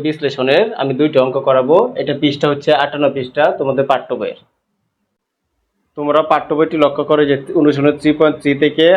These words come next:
আমি আজ এক, এক এবং দুই নং অঙ্কটি সমাধান করব। চলো ক্লাসটি শুরু করি।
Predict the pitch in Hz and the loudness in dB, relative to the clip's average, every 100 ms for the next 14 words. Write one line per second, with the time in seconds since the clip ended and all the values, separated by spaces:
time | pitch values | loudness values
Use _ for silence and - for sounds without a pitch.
0 | 143 131 143 143 156 175 - _ _ _ | 2 2 2 2 2 -2 -12 _ _ _
1 | _ _ _ _ - 156 - _ - 156 | _ _ _ _ -8 -8 -8 _ 0 2
2 | 156 151 143 139 160 160 151 143 131 131 | 2 0 0 2 4 4 2 0 -4 0
3 | 143 143 127 139 127 180 254 160 131 131 | 0 0 0 0 2 2 2 2 0 0
4 | 139 135 135 147 147 127 | -2 -4 -6 -4 -2 -2